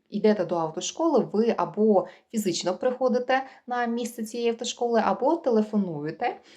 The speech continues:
е, і вже розмовляєте із, е, інструктором або із менеджером автошколи. Ви вже можете відчути, чи хочете ви там навчатися. Наприклад, я дзвонила до восьми шкіл, е, у моєму маленькому місті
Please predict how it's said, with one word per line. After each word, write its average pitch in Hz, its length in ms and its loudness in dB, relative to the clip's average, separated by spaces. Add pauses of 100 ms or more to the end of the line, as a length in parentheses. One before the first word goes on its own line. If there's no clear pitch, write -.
(180)
е, 208 200 -4
і 269 120 -6
вже 226 320 2
розмовляєте 220 760 0
із, 202 480 -2
е, 185 280 0 (320)
інструктором 202 800 -4 (300)
або 202 400 0
із 196 440 -4 (240)
менеджером 175 580 -2
автошколи. 165 540 -8
Ви 254 80 -6
вже 226 200 0
можете 214 360 2
відчути, 208 680 -2
чи 202 220 -4
хочете 233 640 -4
ви 185 280 -2
там 190 280 -6
навчатися. 180 640 -6 (360)
Наприклад, 247 460 -4
я 226 300 0
дзвонила 214 760 0
до 208 360 2
восьми 202 460 0
шкіл, 190 600 -2 (280)
е, 196 120 -2
у 196 140 0
моєму 196 380 2
маленькому 170 520 -4
місті 160 460 -6